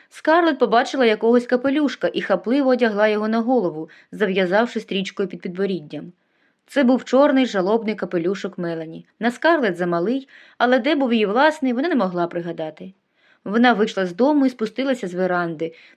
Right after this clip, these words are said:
несучи в руці лампу і силкуючись, щоб шабля не била її по нозі. Мелані вже лежала випростана на візку, а поруч з нею був Вейт і загорнуте в рушник немовля. Пріссі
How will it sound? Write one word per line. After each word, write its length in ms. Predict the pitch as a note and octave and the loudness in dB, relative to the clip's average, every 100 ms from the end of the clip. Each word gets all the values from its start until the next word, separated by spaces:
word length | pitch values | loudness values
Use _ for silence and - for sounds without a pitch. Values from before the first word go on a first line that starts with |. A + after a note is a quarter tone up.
| - | -6
несучи 420 | G3+ A3 A3 G#3+ | -4 -4 -2 -2
в 40 | |
руці 280 | F#3+ F3+ F3+ | -2 -4 -4
лампу 480 | F3+ B3+ C4+ A#3+ A3+ - - | 0 2 2 -2 -4 -8 -12
і 80 | G#3+ | -10
силкуючись, 760 | A3 G#3 G3 D4+ C4+ B3+ A#3+ _ | -6 -6 0 0 0 -2 -8 _
щоб 260 | - - G#3+ | -8 -4 -4
шабля 380 | - D#4+ A#3+ F#3 | 2 2 2 0
не 120 | F#3 | 0
била 260 | F3 G#3+ | -2 0
її 160 | F#3 F#3 | 2 0
по 100 | F#3 | -2
нозі. 420 | G3+ A3 E3+ D3 - _ _ _ _ | -4 -4 -6 -14 -16 _ _ _ _
Мелані 400 | F#3+ C#4 E4 D4 | 0 2 4 4
вже 140 | B3 A#3 | 2 2
лежала 320 | A3 B3 A#3 | 2 2 2
випростана 460 | A#3 A#3+ A3 G3+ F#3+ | 2 0 -4 -2 -2
на 120 | F3+ | -2
візку, 480 | E3+ - A#3+ C4+ - - _ - | -2 -4 -6 -6 -8 -20 _ -4
а 100 | F#3+ | 2
поруч 340 | E4+ D#4 A3+ | 4 4 2
з 80 | G3+ | 0
нею 300 | G#3 B3 A3+ | 0 2 0
був 220 | F#3 G3+ | 0 -4
Вейт 380 | D#3+ F3+ F#3 F3 | 0 2 2 -2
і 80 | F#3 | -4
загорнуте 640 | F#3 F3+ A#3 C4+ A#3+ G3+ | -2 0 2 4 2 -2
в 60 | E3+ | -6
рушник 420 | E3+ - F#3+ G3 | -8 -6 -8 -6
немовля. 580 | F3 E3 D#3+ D#3+ D#3+ F3 _ _ _ _ | -6 -6 -6 -8 -10 -14 _ _ _ _
Пріссі 560 | - D4+ F4+ - F3+ F3 | 0 2 2 0 -4 -4